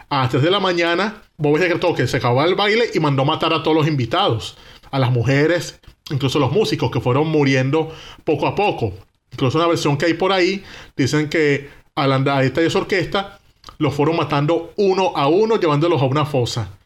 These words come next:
Pero que a Landaeta le tocó el peor castigo por ser el autor de este, de esta canción, ya que, según cuentan,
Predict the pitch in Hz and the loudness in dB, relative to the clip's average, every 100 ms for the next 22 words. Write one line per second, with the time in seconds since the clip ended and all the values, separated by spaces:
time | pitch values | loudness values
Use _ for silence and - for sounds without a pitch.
0 | _ - - _ 170 156 147 143 147 143 | _ -20 -20 _ 0 2 2 2 0 2
1 | 143 135 165 170 139 123 156 180 - 185 | 2 2 2 2 0 0 0 -2 0 0
2 | 185 156 - 143 151 135 127 139 - 147 | 0 -2 0 0 0 -2 -2 -2 0 0
3 | 139 139 - 151 131 107 190 151 104 - | 0 0 -2 -2 -2 0 0 -2 -6 -14
4 | - - - 143 123 160 151 147 147 151 | -20 -14 -4 -2 0 -2 0 0 0 0
5 | 180 147 180 190 | 0 0 -2 -4